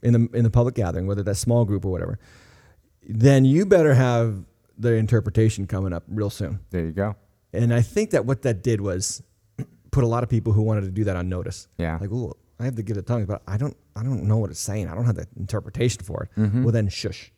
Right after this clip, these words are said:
Speaker 1: <laughs> You know?
Speaker 2: And that was actually a question that Kevin asked earlier, and you're just alluding to it, which was the person that's speaking in tongues, do they understand?
Speaker 1: Yeah, no, they don't understand.
Speaker 2: Okay,
Speaker 1: No.
Speaker 2: thank you.
Speaker 1: He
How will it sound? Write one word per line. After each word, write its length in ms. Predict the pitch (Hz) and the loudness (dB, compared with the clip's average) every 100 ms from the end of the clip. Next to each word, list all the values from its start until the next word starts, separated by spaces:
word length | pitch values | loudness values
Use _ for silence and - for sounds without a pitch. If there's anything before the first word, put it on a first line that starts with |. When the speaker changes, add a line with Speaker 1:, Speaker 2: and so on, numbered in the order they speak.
| - | -8
Speaker 1:
<laughs> 80 | - - - 466 - | -8 -8 -16 -20 -4
You 100 | 175 147 | 0 2
know? 80 | 120 127 | 2 0
Speaker 2:
And 100 | 107 | 2
that 160 | 127 | 2
was 160 | 139 123 | 2 2
actually 360 | 123 117 113 98 | 0 0 0 0
a 40 | |
question 460 | - 120 117 110 101 | 2 0 0 0 0
that 240 | 95 87 | 0 -2
Kevin 240 | 113 101 | -4 -2
asked 280 | 98 92 - | 0 -2 -2
earlier, 400 | 104 104 101 92 78 87 | -2 0 2 0 0 -2
and 140 | 78 95 | 2 2
you're 100 | 82 | 0
just 320 | 87 - - - | -6 -10 -12 -4
alluding 320 | 92 98 92 | -2 0 -2
to 180 | - 85 | -4 -6
it, 40 | |
which 280 | 82 95 - | -4 -6 -4
was 360 | 92 85 82 - _ | -6 -6 -10 -18 _
the 80 | 98 | -4
person 440 | - - 110 107 | -2 -2 -4 -4
that's 220 | 98 - | -4 -6
speaking 480 | - - - 107 98 | -12 -12 -6 -2 0
in 100 | 90 | -2
tongues, 280 | - 87 80 | -2 -4 -4
do 180 | - 90 | -4 -4
they 160 | 85 | -2
understand? 800 | 87 87 82 - - 85 69 69 - | -4 -4 -6 -8 -6 -6 -6 -8 -6
Speaker 1:
Yeah, 160 | 104 | -4
no, 160 | 95 92 | -2 -2
they 120 | 101 | -2
don't 140 | 110 107 | 0 0
understand. 420 | 98 - 82 - | -2 -6 -8 -4
Speaker 2:
Okay, 240 | 87 78 | -4 -4
Speaker 1:
No. 120 | 76 87 | -4 -4
Speaker 2:
thank 180 | 85 | -4
you. 60 | 78 | 0
Speaker 1:
He 80 | 120 | 4